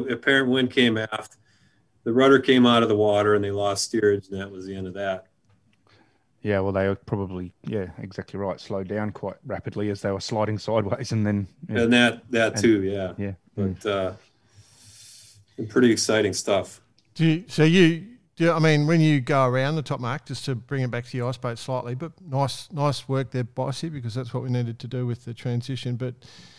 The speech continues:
Speaker 3: when we go around that top mark, do you pump, do you ease sheet much at all or not?
Speaker 1: You, you don't, but
Speaker 3: You don't.
Speaker 1: when you make, when you commit to make the turn, you don't stop. If you stop halfway, you're gonna flip over.
Speaker 2: <laughs> Yeah,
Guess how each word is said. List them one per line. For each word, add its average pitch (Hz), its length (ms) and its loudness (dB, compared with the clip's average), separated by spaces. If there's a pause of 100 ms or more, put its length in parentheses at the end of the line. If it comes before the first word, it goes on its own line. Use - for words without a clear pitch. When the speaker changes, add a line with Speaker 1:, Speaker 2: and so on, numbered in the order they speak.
(440)
Speaker 3:
when 139 120 6
we 143 100 10
go 127 160 8
around 139 160 6
that 131 160 0
top 143 140 -2
mark, 123 200 -2
do 151 100 0
you 143 120 2
pump, 139 520 -4
do 147 100 -2
you 139 120 4
ease 143 160 4
sheet 131 240 -2
much 143 260 0
at 131 80 -4
all 220 260 -4
or 127 140 0
not? 117 200 -4 (500)
Speaker 1:
You, 123 100 -6 (260)
you 120 100 0
don't, 120 480 2
but 117 140 2
Speaker 3:
You 113 60 -6
don't. 127 100 2
Speaker 1:
when 127 120 10
you 131 100 8
make, 139 260 6 (160)
when 123 240 4
you 123 200 8
commit 135 420 4
to 120 80 4
make 123 240 6
the - 60 -8
turn, 110 560 2
you 110 80 -8
don't 117 300 4
stop. 98 480 -2 (160)
If 120 200 -2
you 123 100 6
stop 113 380 2
halfway, 117 100 4 (300)
you're 104 100 2
gonna 98 180 0
flip 101 340 -4
over. 95 400 -4
Speaker 2:
<laughs> - 500 -20
Yeah, 87 80 -10